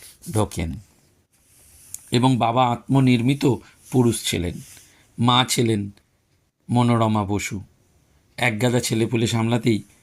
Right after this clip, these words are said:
তিনি হিমশিম খেয়ে গিয়েছিলেন এবং কারোর দিকেই তেমনভাবে সেই জন্য মনোযোগ দিতে পারেননি। এবং পরবর্তীকালে হাওড়ার যে অংশে তারা থাকতেন,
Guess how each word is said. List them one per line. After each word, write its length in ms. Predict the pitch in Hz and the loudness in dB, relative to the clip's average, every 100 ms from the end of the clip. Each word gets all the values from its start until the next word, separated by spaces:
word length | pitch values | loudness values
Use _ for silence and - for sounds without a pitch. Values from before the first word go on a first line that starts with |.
| _ - | _ -2
তিনি 200 | 120 113 | 0 2
হিমশিম 540 | 110 110 104 - 117 | 2 0 0 -2 -2
খেয়ে 280 | - - 95 | -2 -4 -4
গিয়েছিলেন 580 | 82 85 - - 73 156 _ _ _ _ - _ - - | -2 -6 -6 -10 -12 -16 _ _ _ _ -20 _ -18 -4
এবং 420 | 135 131 110 110 _ - - | 0 2 0 -6 _ -20 -2
কারোর 260 | 127 131 | 0 0
দিকেই 300 | 123 139 170 | 0 0 0
তেমনভাবে 640 | 143 139 131 127 123 110 - _ - - | 2 4 4 4 2 -2 -6 _ -20 -4
সেই 120 | 113 | 0
জন্য 180 | 123 123 | 2 2
মনোযোগ 500 | 110 107 110 120 110 | 2 0 0 -2 -2
দিতে 240 | 101 85 | -4 -4
পারেননি। 420 | 80 73 69 - - _ _ _ _ _ _ _ _ _ _ _ _ _ _ | -8 -8 -10 -12 -16 _ _ _ _ _ _ _ _ _ _ _ _ _ _
এবং 400 | 131 135 131 117 - _ _ _ _ | 2 4 4 0 -8 _ _ _ _
পরবর্তীকালে 640 | 120 127 127 120 135 147 135 | 2 2 2 0 0 2 2
হাওড়ার 580 | 92 113 120 139 135 - _ _ _ _ _ _ _ | 2 0 2 0 -2 -4 _ _ _ _ _ _ _
যে 220 | 120 113 147 | -4 0 2
অংশে 300 | 147 - 135 | 2 0 -2
তারা 200 | 123 123 | 0 0
থাকতেন, 600 | - 104 - - 101 | -2 -4 -4 -4 -4